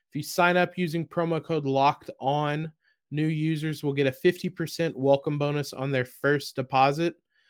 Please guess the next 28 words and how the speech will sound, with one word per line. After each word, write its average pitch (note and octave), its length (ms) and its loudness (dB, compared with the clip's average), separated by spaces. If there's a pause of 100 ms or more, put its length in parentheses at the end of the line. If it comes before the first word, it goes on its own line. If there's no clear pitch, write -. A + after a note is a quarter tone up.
(240)
That's C3 220 -2
promo D#3 400 0
code D3 220 -2
Locked D3 340 6
On. D3+ 400 2 (220)
Get C3+ 140 2
a C3 40 -2
fifty E3 320 -2
percent D3+ 400 -4
welcome C#3 320 2
bonus C3+ 320 -2
on C3 80 -4
your B2+ 120 -4
first - 340 -2
deposit. B2+ 640 0 (480)
So - 160 0
as D#3 180 4
we E3+ 100 4
said, D3+ 300 0
whether C#3+ 240 2
it's C#3 120 0
basketball, C3+ 720 0
football, C#3 580 0 (240)
baseball, C3+ 800 0
boxing, C#3 680 0
M D3+ 140 -2
M C#3+ 160 -2
A, C3 460 0